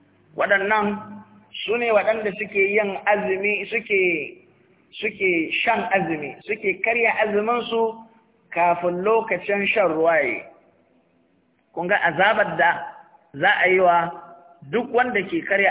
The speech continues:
azumi kafin lokacin shan ruwa yayi kenan. Saboda haka sai mu guji wannan.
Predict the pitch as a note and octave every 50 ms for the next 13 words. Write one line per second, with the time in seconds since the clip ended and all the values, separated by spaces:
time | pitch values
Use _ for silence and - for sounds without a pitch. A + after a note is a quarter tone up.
0 | - F#3+ F3+ E3+ E3+ F3+ F3+ F3 F3 E3+ D#3+ D#3+ D#3 D#3 D#3 E3 F3+ F3+ F3+ E3
1 | E3+ - F3+ F3+ F3+ F3 F3 E3+ - - - G3 F3+ E3 D#3+ D#3 D#3+ D#3+ D3+ C3+
2 | C3+ C#3 - - - - - - - _ _ _ _ - D3 E3+ F3+ F3 E3+ F3
3 | E3+ D#3 - F3 E3+ D#3+ D#3 C#3 B2 B2 A#2 B2+ C3+ C3 A#2+ G2+ E2+ C#2+